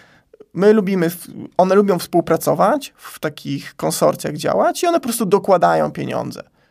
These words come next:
Oni mają taki model, jak gdyby: „Tu dołożymy, tam dołożymy, tu dołożymy statystycznie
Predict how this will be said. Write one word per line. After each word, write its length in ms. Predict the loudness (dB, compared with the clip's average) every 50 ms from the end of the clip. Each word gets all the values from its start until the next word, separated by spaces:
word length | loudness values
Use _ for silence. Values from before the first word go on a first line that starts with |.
| _ _ _ _ -6
Oni 120 | -4 -2
mają 180 | 2 2 2 2
taki 220 | 0 -4 -6 -2
model, 320 | 2 2 4 4 4 4 2
jak 120 | 0 -2
gdyby: 420 | -2 -4 -4 -2 0 0 -2 -2 -4 -8 -18 -20 _ -20 -20 _ _ _ _
„Tu 120 | -2 2 4
dołożymy, 400 | 4 4 4 4 2 2 2 4
tam 180 | 4 4 4
dołożymy, 360 | 4 2 2 2 2 0 -2 -2
tu 140 | -4 -2
dołożymy 480 | 0 0 2 2 2 0 0 0 0 0
statystycznie 800 | -2 -4 -6 -8 -8 -8 -6 -6 -6 -6 -6 -4 -4 -4 -6 -6